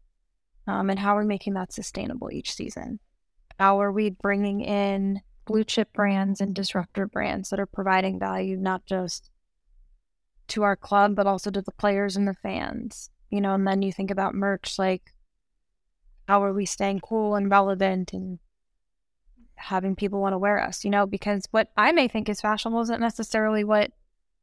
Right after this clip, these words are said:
somebody else thinks. So it's, it's making sure we are speaking to everybody, um, and we're an inclusive environment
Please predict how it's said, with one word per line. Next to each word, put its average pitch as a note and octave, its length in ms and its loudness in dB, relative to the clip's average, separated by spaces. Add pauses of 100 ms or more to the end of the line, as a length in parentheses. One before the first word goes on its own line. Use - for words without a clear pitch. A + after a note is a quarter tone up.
(600)
somebody G#3 260 2
else G#3+ 260 6
thinks. - 320 -14
So G3 140 -2
it's, - 200 -6
it's - 220 -8
making G3+ 320 0
sure G3 360 0
we G#3 220 -2
are G3+ 480 4 (2250)
speaking G#3+ 460 -2
to G3 140 0
everybody, A3+ 680 2 (260)
um, G3+ 380 0
and G#3 160 0
we're G3 220 0
an G3+ 140 0
inclusive G#3 640 -4
environment F#3+ 600 -2